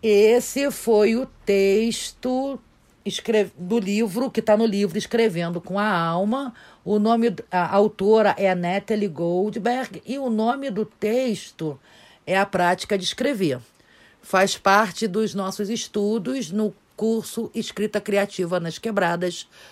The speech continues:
uma promoção do canal Fórum M, uma realização da Universidade das Quebradas.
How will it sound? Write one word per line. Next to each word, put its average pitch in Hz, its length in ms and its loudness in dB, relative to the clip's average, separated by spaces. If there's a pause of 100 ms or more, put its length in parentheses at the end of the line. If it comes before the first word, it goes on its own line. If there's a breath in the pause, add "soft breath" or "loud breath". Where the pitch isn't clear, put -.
(340 loud breath)
uma 226 180 0
promoção 208 520 -2
do 185 80 -6
canal 165 360 -4
Fórum 185 380 -4
M, 196 320 -4
uma 190 220 -4
realização 185 880 -2 (420 loud breath)
da 170 260 -2
Universidade 190 920 -2
das 170 180 -6
Quebradas. 147 720 -4